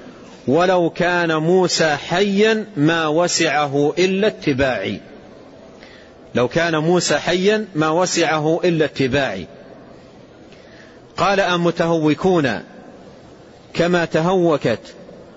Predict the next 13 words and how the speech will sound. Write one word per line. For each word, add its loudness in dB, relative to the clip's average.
اليهود 2
والنصارى. 0
والتهوك 2
في 0
الأمور 2
الدخول 0
فيها 0
على 0
غير 2
بينة 0
وعلى 0
غير 2
ثبت -4